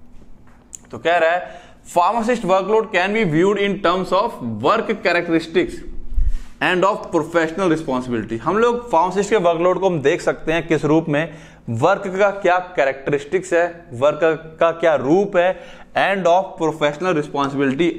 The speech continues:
और उसको क्या प्रोफेशनल जिम्मेदारियां निभानी हैं, इस रूप में हम उसके वर्कलोड को देख सकते हैं। वर्क कैरेक्टर, वर्क के गुण की बात करें हम, तो वर्क के गुण क्या क्या होते हैं? आवर्स वर्क्ड per week, कितने घंटे उसने एक हफ्ते में काम किया,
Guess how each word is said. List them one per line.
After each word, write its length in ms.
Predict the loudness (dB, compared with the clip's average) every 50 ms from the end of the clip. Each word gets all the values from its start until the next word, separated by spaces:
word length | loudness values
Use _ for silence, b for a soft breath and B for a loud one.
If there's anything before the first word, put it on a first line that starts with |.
| 0
और 200 | 2 2 2 2
उसको 200 | 0 -2 -2 -4
क्या 320 | -4 -2 0 0 2 2 0
प्रोफेशनल 520 | -2 -2 -4 -2 0 0 -2 -2 0 -2
जिम्मेदारियां 680 | 0 0 0 2 2 2 2 2 2 2 2 2 0 0 -2 B B B B B B B -4
निभानी 500 | -2 -2 -2 0 0 0 0 2 2 2
हैं, 460 | 2 2 0 -2 -4 -6 -8 -8 -10 -12 -18 -20 -20 -20 -20 -20 -8 -2 0
इस 140 | 0 2 2
रूप 180 | 2 2 2 0
में 180 | 0 0 2
हम 160 | 2 0 0
उसके 280 | -2 -4 -4 -2 -2 0
वर्कलोड 460 | 2 2 2 2 2 0 0 0 0
को 100 | 0 -2
देख 200 | 0 0 0 0
सकते 320 | 0 0 0 0 -2 -2 -2
हैं। 180 | -4 -4 -4 B B B B B B B B
वर्क 480 | -4 0 2 2 2 2 2 -2 -2 0
कैरेक्टर, 340 | 2 2 2 2 0 0 0
वर्क 320 | 0 2 2 2 0 0 -2
के 160 | -4 -2 0
गुण 240 | 2 2 2 2 2
की 100 | 2 2
बात 240 | 2 2 2 2 0
करें 160 | 0 2 2 2
हम, 280 | 2 0 -4 -6 -14 B B B B B B 0
तो 400 | 2 2 2 0 -4 -12 -16 -12 -10
वर्क 320 | -4 0 0 2 2 2
के 120 | 0 0 2
गुण 220 | 2 2 2 2
क्या 160 | 0 0 -2
क्या 140 | 0 0 0
होते 240 | 0 0 0 -2 -4
हैं? 260 | -4 -4 -6 -4 -2 0
आवर्स 420 | 2 2 2 2 0 -2 -2 -2
वर्क्ड 460 | -2 0 2 2 0 -2 -2 -2 0
per 80 | 0 0
week, 180 | 0 -2 -2 0
कितने 400 | -2 -2 0 0 0 0 0 0
घंटे 480 | -2 -4 -4 -2 -2 -2 0 2 2
उसने 300 | 2 0 0 -2 -4 -4
एक 100 | -4 -4
हफ्ते 200 | -6 -6 -6 -6
में 120 | -6 -2 0
काम 240 | 0 0 0 -2
किया, 200 | -2 -2 -4 -4